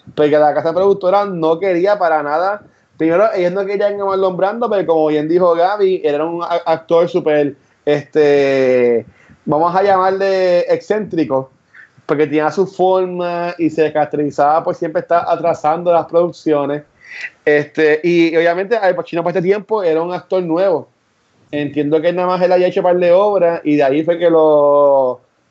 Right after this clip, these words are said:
lo consiguieron. En, en la entrevista que yo vi, este, Al Pacino le da mucho mérito a que a, a él le hayan cogido, además de Coppola, a como Diane Keaton también lo defendió a él.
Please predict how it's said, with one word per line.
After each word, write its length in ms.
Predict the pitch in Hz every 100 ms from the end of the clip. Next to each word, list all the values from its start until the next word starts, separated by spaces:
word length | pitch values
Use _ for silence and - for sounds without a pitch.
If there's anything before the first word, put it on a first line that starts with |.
| _
lo 180 | 151 147
consiguieron. 760 | 156 156 151 160 214 190 165 165 _ -
En, 260 | - 160 156
en 180 | 160 160
la 60 |
entrevista 320 | 160 160 156 185
que 100 | 196
yo 200 | 202 202
vi, 420 | 233 220 180 185 -
este, 380 | 160 156 160
Al 160 | 156 156
Pacino 500 | 160 - 160 156 180
le 80 | 196
da 140 | 202 202
mucho 260 | 202 202
mérito 500 | 190 208 196 196 190
a 140 | 165 156
que 100 | 156
a, 40 | 151 -
a 80 | 147
él 60 |
le 60 | 151
hayan 260 | 165 190 185
cogido, 520 | 196 190 214 196 170
además 360 | 143 147 143 156
de 140 | 175
Coppola, 520 | 196 202 190 165 165 - _ - _
a 220 | 156 156
como 520 | 160 156 156 156 151
Diane 340 | 151 151 151 139
Keaton 320 | 165 180 190
también 320 | 180 156 185
lo 80 | 196
defendió 600 | 180 165 151 135 151 175
a 140 | 151 135
él. 160 | 143